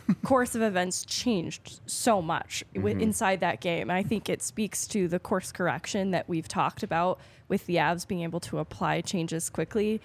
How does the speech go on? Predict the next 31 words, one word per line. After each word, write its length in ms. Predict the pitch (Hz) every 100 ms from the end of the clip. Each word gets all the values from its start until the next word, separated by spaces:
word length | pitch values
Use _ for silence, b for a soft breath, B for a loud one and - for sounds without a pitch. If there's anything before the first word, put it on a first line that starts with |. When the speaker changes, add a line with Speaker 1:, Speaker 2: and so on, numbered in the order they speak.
| B
Speaker 1:
You 100 | 226
hear 180 | 269 320
players 420 | - 220 226 220
talk 280 | - 170 -
about 260 | 196 156 -
things 260 | 175 175
like 200 | 156 160
having 280 | 165 160 160
a 40 |
short-term 440 | - 156 - - 170
memory 360 | 135 156 165
when 140 | 170 160
it 80 | -
comes 340 | - 151 -
to 160 | - 151
mistakes, 640 | 147 - - - 196 -
and 200 | 185 165 - B B -
I 80 | 208
think 200 | 220 -
there's 180 | 226
a 60 | 208
lot 200 | 180 165
of 140 | 160
truth 300 | - 185 190
to 100 | -
that. 320 | 180 180 185 - b b -
The 120 | 214
Avs 440 | 185 185 185 - -
were 140 | 180
required 640 | 180 180 180 170 180 185 -
to 340 | 175 165 170